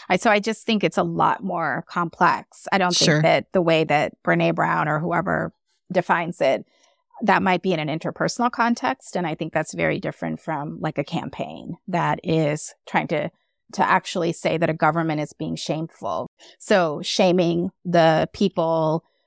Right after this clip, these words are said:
Speaker 1: who are associated with that is a tactic that a lot of activists use. And I think that's very different from, I think, what you might be alluding to, which could be, like, a one-on-one kind of experience that's interpersonal.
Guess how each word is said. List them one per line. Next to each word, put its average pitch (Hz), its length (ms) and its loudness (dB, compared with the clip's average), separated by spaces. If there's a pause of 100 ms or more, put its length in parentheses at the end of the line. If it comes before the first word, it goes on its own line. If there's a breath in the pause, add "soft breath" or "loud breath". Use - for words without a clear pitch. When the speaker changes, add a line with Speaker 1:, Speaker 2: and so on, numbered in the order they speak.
(140)
Speaker 1:
who 180 140 0
are 160 300 4
associated 175 600 2
with 156 200 -4
that 135 360 2 (300)
is 180 180 4
a 185 80 2
tactic 160 480 -2
that 170 140 2
a 165 60 2
lot 160 200 0
of 165 80 0
activists 151 580 -4
use. 185 460 -4
And 170 100 2
I 170 80 2
think 175 160 -2
that's 165 220 0
very 165 240 -2
different 151 460 -6
from, 151 480 -2 (720)
I 175 100 4
think, 180 300 -2
what 165 160 -2
you 170 120 -4
might 165 220 -4
be 156 80 0
alluding 156 420 0
to, 156 260 -4
which 156 260 -6
could 156 140 0
be, 151 200 -4
like, 143 220 -4
a 143 100 0
one-on-one 151 640 -4
kind - 240 -10
of 123 200 -10
experience - 680 -14
that's - 200 -6
interpersonal. - 680 -10